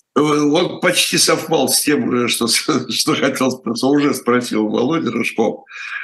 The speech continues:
Я хотел тоже поднять вопрос, э, о тех силах в Германии, прежде всего в восточной, конечно, Германии,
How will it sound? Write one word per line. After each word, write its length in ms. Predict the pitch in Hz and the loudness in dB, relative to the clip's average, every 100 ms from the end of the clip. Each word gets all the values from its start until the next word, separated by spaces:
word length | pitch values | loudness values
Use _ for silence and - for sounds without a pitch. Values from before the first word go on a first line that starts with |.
| - | -2
Я 260 | 107 131 | 2 2
хотел 360 | 143 147 151 147 | 2 0 2 2
тоже 240 | 156 135 | 2 0
поднять 500 | 120 127 123 139 131 | 0 0 2 0 2
вопрос, 760 | 113 117 123 131 131 127 - - | 0 0 0 0 2 2 0 2
э, 40 | |
о 960 | 117 113 107 - 107 107 107 107 107 113 | 2 4 2 2 2 4 4 4 4 0
тех 220 | - 127 | 0 -2
силах 680 | - - 165 165 123 101 - _ _ | 2 2 2 2 2 0 -6 _ _
в 80 | 95 | -2
Германии, 640 | 110 123 135 165 170 120 | 2 2 4 2 2 0
прежде 260 | 107 107 - | 0 -2 0
всего 160 | 107 | 0
в 20 | 110 | 0
восточной, 520 | 117 113 98 - 82 | 0 -2 -2 -6 -4
конечно, 380 | 87 95 92 87 | -2 -2 -4 -6
Германии, 720 | 95 104 110 120 117 92 | -4 -2 0 0 -4 -6